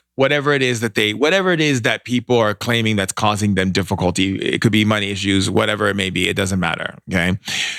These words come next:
You can spirit hack those things. And you can do it in such an easier way.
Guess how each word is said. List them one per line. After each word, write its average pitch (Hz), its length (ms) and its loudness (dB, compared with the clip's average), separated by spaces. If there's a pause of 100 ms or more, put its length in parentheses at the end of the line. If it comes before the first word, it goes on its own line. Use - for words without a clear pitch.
(160)
You 135 140 8
can 139 200 0
spirit 120 400 0
hack - 320 -4 (160)
those 87 280 0
things. - 480 -2 (840)
And 143 180 2
you 143 80 -4
can 139 180 -4
do 143 140 2
it - 80 -2
in - 60 -4
such - 240 -2
an 139 80 -2
easier 120 440 2
way. 110 560 0